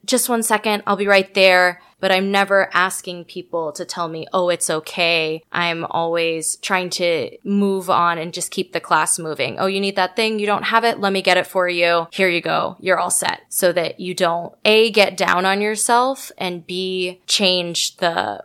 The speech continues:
the energy in the room to be like, "Uh, oh no, I'm so terrible. I can't do anything." Like,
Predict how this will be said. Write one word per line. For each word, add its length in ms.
the 180
energy 380
in 120
the 100
room 380
to 180
be 480
like, 420
"Uh, 380
oh 200
no, 440
I'm 320
so 220
terrible. 500
I 100
can't 440
do 180
anything." 420
Like, 200